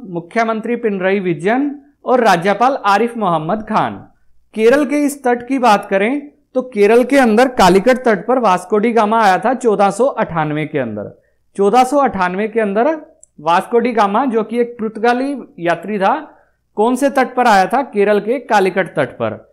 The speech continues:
और इस तट को ही मालाबार का तट भी कहा जाता है। ओके, नेक्स्ट क्वेश्चन है,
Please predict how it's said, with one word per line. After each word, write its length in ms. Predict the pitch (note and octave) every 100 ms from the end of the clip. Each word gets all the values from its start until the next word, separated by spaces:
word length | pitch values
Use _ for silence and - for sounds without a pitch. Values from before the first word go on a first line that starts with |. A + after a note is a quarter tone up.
| _ -
और 100 | A#3
इस 200 | C#4 -
तट 220 | A#3+ -
को 140 | A3 A3
ही 140 | A#3
मालाबार 520 | D#4+ A#3 G3 G3+ G3+ F#3+
का 160 | G3
तट 240 | F#3+ F3+ F3
भी 220 | G#3 D4+ D4 _ _ -
कहा 260 | G3 F#3 F3
जाता 400 | C#3+ - A2+ A2
है। 180 | G2+ - _ _ _ _ _ _ _ _ -
ओके, 220 | F#3+ C4+
नेक्स्ट 400 | G#3 G3 D4 -
क्वेश्चन 340 | A#3+ A3 G#3
है, 180 | G#3+ D4